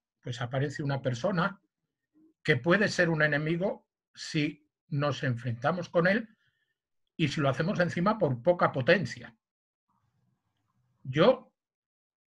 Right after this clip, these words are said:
estoy dispuesto a enfrentarme por los parques en esas grandes planicies, por ejemplo, el límite de Soria con Guadalajara, donde pueden aca-, caber varios miles de megavatios.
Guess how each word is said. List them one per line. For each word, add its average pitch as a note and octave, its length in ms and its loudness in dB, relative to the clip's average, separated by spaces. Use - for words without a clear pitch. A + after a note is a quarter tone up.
estoy D3 360 -2
dispuesto E3+ 460 -2
a E3+ 40 2
enfrentarme F#3+ 800 -2
por C3+ 160 -2
los C3 160 -2
parques E3+ 520 -4
en C#3 120 -2
esas D#3+ 240 -4
grandes F3 360 -2
planicies, F3 760 -4
por B2+ 140 0
ejemplo, D3+ 340 -2
el C3+ 80 2
límite D3+ 360 -2
de C#3 100 -2
Soria E3 400 -2
con A#2 180 -4
Guadalajara, B2 720 -2
donde D3 200 2
pueden F#3 300 6
aca-, F3+ 320 2
caber F3+ 320 6
varios F#3 400 2
miles D#3+ 360 2
de B2+ 100 2
megavatios. A2+ 760 -6